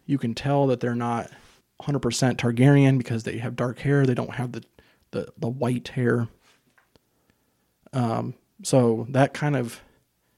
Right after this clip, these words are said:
so Alicent Hightower, she's very suspicious of the children. Uh, she actually tells Sir Lenore, uh, "Keep trying. Maybe someday you'll f-, have one that looks like you,"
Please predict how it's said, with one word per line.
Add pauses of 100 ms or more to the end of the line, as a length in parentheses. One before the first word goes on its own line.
(180)
so
Alicent
Hightower,
she's
very
suspicious
of
the
children. (600)
Uh,
she
actually
tells
Sir
Lenore, (920)
uh,
"Keep
trying.
Maybe
someday
you'll
f-,
have
one
that
looks
like
you,"